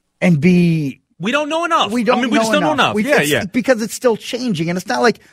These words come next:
Speaker 1: "Oh, well, you lied." Science is, science is fluid, and I just, I'm sad that people took the wrong advice, because there are a lot of people that could have still been with us if they wouldn't,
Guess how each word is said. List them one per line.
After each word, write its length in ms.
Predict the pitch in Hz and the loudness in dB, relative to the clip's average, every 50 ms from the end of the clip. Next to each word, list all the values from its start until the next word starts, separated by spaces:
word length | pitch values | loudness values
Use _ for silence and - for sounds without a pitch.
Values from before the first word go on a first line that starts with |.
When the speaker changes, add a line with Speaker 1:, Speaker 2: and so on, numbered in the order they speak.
| _ _ | _ _
Speaker 1:
"Oh, 100 | - 156 | 0 0
well, 120 | 139 127 135 | 2 2 0
you 120 | 135 139 | 0 2
lied." 220 | 143 143 139 120 - _ _ _ _ _ _ _ | 2 2 0 0 -6 _ _ _ _ _ _ _
Science 560 | - - - 190 190 202 226 233 220 - - | -20 -4 -2 0 0 0 0 -2 -4 -2 -2
is, 220 | 226 190 - - - _ - _ - | -2 -2 -4 -6 -12 _ -20 _ -16
science 520 | 320 - - 196 185 208 226 220 - - | -14 -4 -2 0 0 0 -2 -4 -4 -6
is 140 | 180 147 - | -8 -8 -8
fluid, 460 | - - 190 220 233 196 135 110 - _ | -10 -8 -6 -4 0 0 -2 -2 -2 _
and 120 | 165 175 185 | 2 2 4
I 60 | 185 | 4
just, 280 | 165 190 180 - - _ _ _ _ _ _ _ _ _ _ _ _ | 4 0 -4 -4 -8 _ _ _ _ _ _ _ _ _ _ _ _
I'm 160 | - 185 180 170 | -2 -2 -2 -2
sad 480 | - - - 208 190 190 202 202 185 | -6 -4 0 2 4 4 4 2 2
that 220 | 165 185 139 - - | -2 -4 -6 -8 -16
people 840 | - - 190 185 - 190 190 180 175 170 165 160 151 135 - _ _ _ _ _ _ _ _ _ _ _ _ | -8 -8 -8 -4 0 2 4 4 4 4 4 2 2 0 -4 _ _ _ _ _ _ _ _ _ _ _ _
took 280 | - - 196 185 - _ | 0 0 2 2 2 _
the 100 | 190 170 | 0 2
wrong 320 | 147 160 165 165 165 165 160 | 2 4 4 4 4 2 2
advice, 440 | 151 135 120 147 151 156 156 - | 0 2 2 2 2 2 0 -4
because 340 | - - 147 - 165 143 123 | -8 -10 -4 -2 -2 -2 0
there 100 | 147 147 143 | 0 0 0
are 40 | |
a 20 | 139 | 2
lot 260 | 135 147 151 156 160 | 2 4 4 4 2
of 80 | 160 - | 0 -2
people 300 | - 165 139 156 151 139 | -4 -4 0 0 2 2
that 160 | 135 113 - | 2 0 0
could 180 | - 180 175 | 0 0 2
have 180 | 165 165 160 135 | 2 2 0 0
still 260 | - - - 175 160 156 | -2 -2 2 2 2 4
been 240 | 143 147 135 127 | 4 2 2 2
with 200 | 120 135 139 147 | 2 2 2 4
us 280 | 175 185 202 - - - _ _ _ _ _ _ _ _ _ _ _ _ _ _ _ | 4 4 2 2 -4 -14 _ _ _ _ _ _ _ _ _ _ _ _ _ _ _
if 400 | 170 175 170 170 - - - _ _ _ _ _ - | 2 2 2 2 -2 -14 -20 _ _ _ _ _ -12
they 320 | 156 135 123 170 170 160 | -10 0 0 2 2 2
wouldn't, 600 | 160 143 139 139 147 175 165 165 170 160 - | 0 -2 -4 -2 0 0 0 0 0 -2 -4